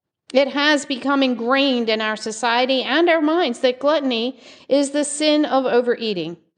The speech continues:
And we have visible proof of that sin when we look at people. If they're overweight, they must be gluttons who eat too much.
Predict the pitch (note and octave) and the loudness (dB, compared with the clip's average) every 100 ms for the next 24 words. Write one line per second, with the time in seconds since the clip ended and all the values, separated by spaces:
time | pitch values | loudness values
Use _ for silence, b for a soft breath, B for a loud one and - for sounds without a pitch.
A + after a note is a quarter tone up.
0 | _ B B B - C#4 D4+ D#4+ D4+ C#4 | _ B B B 0 2 2 2 0 0
1 | C#4+ B3 F4 G4 G#4 F#4+ - G#4 A#4+ G#4+ | -2 0 -2 0 0 0 0 0 2 0
2 | C4+ B3 - C#4 C#4 C#4+ C#4 D4+ D#4 F#4+ | 0 -2 -2 -2 0 0 0 0 -2 -2
3 | G#4 F4 D4+ A3+ E3+ - _ b b b | -4 -2 -2 -2 -6 -10 _ b b b
4 | D#4 E4 E4+ D#4+ C#4 D4+ C4+ A#3+ A#3+ D4+ | -2 0 0 2 2 0 0 2 2 0
5 | F4 F4+ F4 G4 A#4 - C#4+ G#3 G#3+ F3 | -2 0 0 0 -2 -6 -8 -2 -2 -2
6 | F#3+ F3+ C#4 A#3+ D4 C#4+ C4+ G#3+ D3+ - | -6 -8 -6 -4 -4 -4 -4 -4 -4 -10
7 | - - | -20 -20